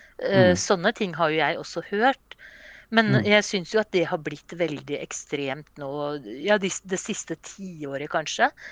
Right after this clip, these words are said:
Speaker 1: Og noe av det mest nedslående som er, det er jo å lese kommentarfelter.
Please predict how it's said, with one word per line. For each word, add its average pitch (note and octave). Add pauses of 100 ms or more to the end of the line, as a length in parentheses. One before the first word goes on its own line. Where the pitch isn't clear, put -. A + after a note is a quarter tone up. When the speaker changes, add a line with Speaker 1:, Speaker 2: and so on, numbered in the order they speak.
(360)
Speaker 1:
Og F#3+
noe F#3+
av D3
det D#3+
mest D#3
nedslående C3+
som E3+
er, G#3+
det F3
er D3
jo C#3
å -
lese C3+
kommentarfelter. C3